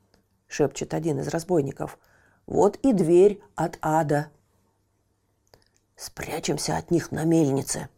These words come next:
предложил другой. «А вдруг и там шайтаны?» сказал третий.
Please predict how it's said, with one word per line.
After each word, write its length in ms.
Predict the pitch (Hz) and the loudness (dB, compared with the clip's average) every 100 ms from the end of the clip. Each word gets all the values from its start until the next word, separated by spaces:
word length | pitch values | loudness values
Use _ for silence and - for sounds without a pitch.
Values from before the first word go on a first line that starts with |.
| _ - | _ -6
предложил 480 | 147 - 147 76 98 | -4 -4 -4 -6 -4
другой. 460 | - - - - _ _ _ _ _ _ _ _ - | -4 -4 -6 -8 _ _ _ _ _ _ _ _ -4
«А 120 | - | -4
вдруг 400 | 151 160 156 180 | -2 -2 0 0
и 40 | |
там 360 | 175 180 - - | -2 -4 -4 -10
шайтаны?» 720 | - 151 151 - - - - - _ _ _ _ _ - | -12 -10 -10 -6 -6 -6 -14 -20 _ _ _ _ _ -20
сказал 400 | - 139 - - | -8 -6 -6 -10
третий. 520 | - 160 - - | -14 -14 -16 -20